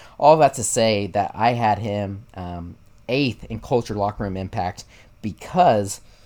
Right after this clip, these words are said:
I think when you have a guy, especially a six man, who feels that he's the, maybe the first or second best player on the team, when, even when he's the third best player on the team, uh, and he's young like that, he wants a starting role. It's great that he's closing,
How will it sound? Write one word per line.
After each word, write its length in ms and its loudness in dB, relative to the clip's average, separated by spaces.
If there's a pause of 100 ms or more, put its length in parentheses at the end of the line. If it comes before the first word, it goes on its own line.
(380)
I 120 0
think 200 -4
when 100 -2
you 80 0
have 160 0
a 40 0
guy, 460 0 (240)
especially 360 -2
a 60 -2
six 280 -4
man, 300 -6 (240)
who 80 -6
feels 280 0
that 100 0
he's 260 -4
the, 400 -8 (800)
maybe 240 -2
the 140 -4
first 720 -2
or 120 -4
second 420 -2
best 200 0
player 180 4
on 80 0
the 80 0
team, 400 -4 (160)
when, 200 -4
even 340 -2
when 100 2
he's 200 -2
the 60 -8
third 220 0
best 200 -2
player 180 0
on 80 -4
the 60 -6
team, 380 -6 (420)
uh, 260 -2
and 120 -4
he's 200 -4
young 180 -2
like 220 -2
that, 340 -2 (300)
he 240 -8
wants 220 -2
a 60 -4
starting 380 0
role. 300 -2 (200)
It's 180 -4
great 240 4
that 100 2
he's 140 -4
closing, 420 -2